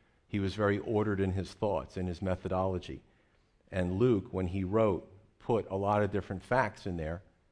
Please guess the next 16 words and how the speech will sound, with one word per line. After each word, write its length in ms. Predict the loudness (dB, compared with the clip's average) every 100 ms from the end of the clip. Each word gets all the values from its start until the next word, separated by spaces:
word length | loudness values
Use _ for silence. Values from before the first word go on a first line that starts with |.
| _ _ _
because 400 | -8 -2 -2 -2
he 180 | -4 -4
wrote 340 | 0 0 0 -4 -16
pretty 180 | -8 -4
much 240 | -4 -4
annals 340 | -2 0 0 -2
of 100 | -6
history. 540 | -4 -4 -4 -10 -10 -12 _ _ _ _ _ _ _ _
So 180 | 0 6
all 220 | 8 8
went 200 | 6 4
to 100 | 2
be 140 | 2 4
regist-, 520 | 8 6 4 -2 -2
every, 300 | 2 2 2 4
eh, 140 | 4